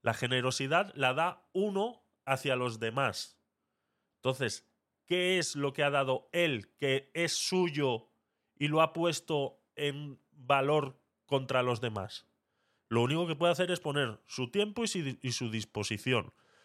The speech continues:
Porque todo lo demás que pueda hacer, lo hace porque tiene impuestos de los cuales puede utilizar. Y esos impuestos los pago yo. Entonces, esa generosidad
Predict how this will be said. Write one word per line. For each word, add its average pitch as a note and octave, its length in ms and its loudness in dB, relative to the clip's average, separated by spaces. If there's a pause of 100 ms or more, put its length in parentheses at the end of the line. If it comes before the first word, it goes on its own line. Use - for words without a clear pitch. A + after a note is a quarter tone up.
(160)
Porque D3 320 2
todo A3+ 320 4
lo A3+ 140 4
demás F#3+ 340 -2
que D3+ 160 -4
pueda F3+ 320 2
hacer, E3+ 420 0 (240)
lo C#3+ 200 8
hace F#3+ 440 2 (140)
porque A#2+ 280 0
tiene B2+ 260 -2
impuestos E3+ 580 -2
de E3 100 -2
los B2 140 -2
cuales C#3+ 220 -2
puede D3+ 180 -2
utilizar. C#3 680 -2
Y C3+ 120 -2
esos D#3 220 -4
impuestos D3+ 400 -6
los A#2+ 120 -4
pago F#2 280 -2
yo. - 220 -14 (880)
Entonces, D#3 300 0
esa G#3 220 -2
generosidad F3+ 960 2